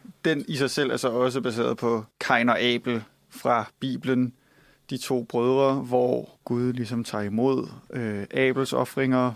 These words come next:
men ikke Kains, og Kain bliver så jaloux, at han slår sin egen bror ihjel. Og hvis man kan snakke om en Gud eller, øh,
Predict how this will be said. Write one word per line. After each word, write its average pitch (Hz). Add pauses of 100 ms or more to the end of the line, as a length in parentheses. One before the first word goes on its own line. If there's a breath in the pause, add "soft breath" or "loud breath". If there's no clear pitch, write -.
men 113
ikke 123
Kains, 131
og -
Kain 120
bliver 117
så 120 (200)
jaloux, 139
at 131
han 127
slår 123
sin 117
egen 113
bror 120
ihjel. - (140)
Og 143 (100)
hvis 123
man 113
kan 117
snakke 120
om 117
en 113
Gud 123
eller, 113 (1120 soft breath)
øh, 113